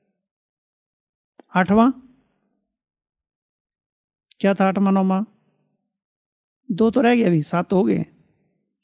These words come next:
दो ही रहे बस। संस्कारों के परवश नहीं होंगे, अधीन नहीं होंगे, मालिक बनेंगे।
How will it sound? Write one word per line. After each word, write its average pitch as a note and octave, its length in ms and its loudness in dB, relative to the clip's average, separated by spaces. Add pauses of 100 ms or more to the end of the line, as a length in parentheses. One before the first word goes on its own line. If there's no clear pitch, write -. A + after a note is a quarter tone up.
दो G3 100 0
ही A#3+ 100 2
रहे G3 160 2
बस। F3 220 -2 (2500)
संस्कारों G3+ 680 4
के G#3 260 4
परवश F#3 600 2
नहीं F3+ 160 8
होंगे, D#3 200 2
अधीन E3+ 440 4
नहीं F3 160 6
होंगे, C#3 280 -4 (1600)
मालिक F3+ 360 6
बनेंगे। D3+ 400 0